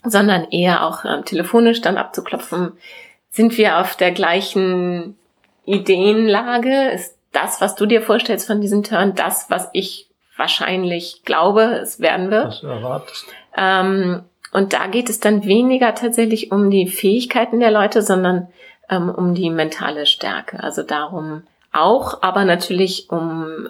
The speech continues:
Speaker 1: ähm, Teamfähigkeit und darum will ich, also auch, es ist ein, ähm, ja, ein Gefühl dann schon, was, ähm, auch dabei ein bisschen mitspielt, wenn ich mit den Leuten rede. Will ich mit diesem Menschen die nächsten vier Wochen zusammen auf engem Raum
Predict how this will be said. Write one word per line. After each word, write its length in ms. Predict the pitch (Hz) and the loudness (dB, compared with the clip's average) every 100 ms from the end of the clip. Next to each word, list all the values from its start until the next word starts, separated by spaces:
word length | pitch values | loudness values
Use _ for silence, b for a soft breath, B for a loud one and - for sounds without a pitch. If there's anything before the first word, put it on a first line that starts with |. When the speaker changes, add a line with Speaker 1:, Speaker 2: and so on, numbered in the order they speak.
| - | -8
Speaker 1:
ähm, 440 | 147 147 143 185 | -8 -8 -10 -12
Teamfähigkeit 800 | - 185 190 220 220 - - 185 | -2 -2 0 -2 -4 -4 -4 -4
und 140 | 175 175 | -4 -2
darum 360 | 143 185 180 B B B - | 0 0 -4 B B B -20
will 480 | - - 208 262 - | -18 -2 0 2 2
ich, 360 | 214 233 - - | 2 2 -2 -4
also 160 | 175 | -2
auch, 220 | - 180 - | -2 -4 -6
es 160 | - - | -12 -10
ist 200 | - 196 | -6 -2
ein, 300 | 185 175 - _ | -2 -4 -10 _
ähm, 640 | 165 170 170 160 160 180 _ _ _ _ _ _ _ _ _ | -4 -4 -6 -10 -14 -18 _ _ _ _ _ _ _ _ _
ja, 120 | - | -4
ein 120 | 170 175 | -2 -2
Gefühl 440 | 180 - 254 254 | -4 0 4 4
dann 180 | 156 156 | 4 0
schon, 260 | - 165 156 | -2 -2 0
was, 340 | 147 - - | -2 -4 -6
ähm, 440 | - 170 160 143 - 78 82 - | -4 -4 -4 -10 -12 -14 -16 -6
auch 200 | - 165 - - _ _ | -2 -2 -2 -16 _ _
dabei 280 | - 147 139 | -4 -2 0
ein 180 | 170 175 | 0 0
bisschen 360 | 165 - 160 160 B B B - | -2 -4 -4 -4 B B B 0
mitspielt, 600 | 196 196 - 226 240 202 | 2 2 0 4 4 4
wenn 120 | 180 | 2
ich 120 | 185 | 2
mit 120 | 208 | 0
den 120 | 202 208 | 2 2
Leuten 280 | 185 190 | 2 2
rede. 320 | 220 214 220 220 B B _ | 2 4 2 -2 B B _
Will 220 | 220 254 | 2 2
ich 220 | - 277 | 2 2
mit 140 | 226 | 2
diesem 220 | 226 220 196 | 4 2 2
Menschen 400 | 190 240 240 233 | 2 2 2 4
die 80 | |
nächsten 680 | 208 190 220 - 214 214 214 | 4 4 2 -2 0 2 2
vier 320 | 220 - 226 | 0 2 2
Wochen 500 | 185 185 233 240 240 240 | 4 2 2 2 0 0
zusammen 640 | 214 185 156 202 214 226 | 0 2 2 2 2 2
auf 200 | - 180 | 0 -2
engem 260 | - 180 175 | -2 0 0
Raum 460 | 139 156 180 190 | 2 2 2 -2